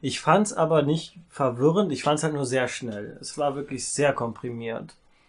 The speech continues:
Also man hatte nicht kurz noch so eine,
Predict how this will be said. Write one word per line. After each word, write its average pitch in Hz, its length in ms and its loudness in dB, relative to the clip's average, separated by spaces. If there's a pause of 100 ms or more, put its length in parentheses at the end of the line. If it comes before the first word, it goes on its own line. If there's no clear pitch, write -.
(1700)
Also 135 260 0
man 127 180 2
hatte 135 240 0
nicht 131 220 -4
kurz 135 260 -4
noch 123 140 -4
so 127 160 -8
eine, 120 340 -8